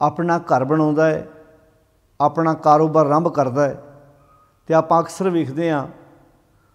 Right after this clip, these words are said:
ਉੱਥੇ ਆਪਣੀ ਸੇਫਟੀ ਵਾਸਤੇ ਕਈ ਪ੍ਰਬੰਧ ਕਰਦਾ ਹੈ।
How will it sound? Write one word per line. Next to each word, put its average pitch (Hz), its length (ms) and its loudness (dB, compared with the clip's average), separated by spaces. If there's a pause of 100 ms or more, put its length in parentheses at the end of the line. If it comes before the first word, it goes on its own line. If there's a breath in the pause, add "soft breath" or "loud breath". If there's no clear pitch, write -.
(760)
ਉੱਥੇ 208 240 4
ਆਪਣੀ 190 280 4
ਸੇਫਟੀ 175 540 -2
ਵਾਸਤੇ 160 420 2
ਕਈ 160 280 -4
ਪ੍ਰਬੰਧ 151 420 -4
ਕਰਦਾ 98 360 -8
ਹੈ। - 80 -20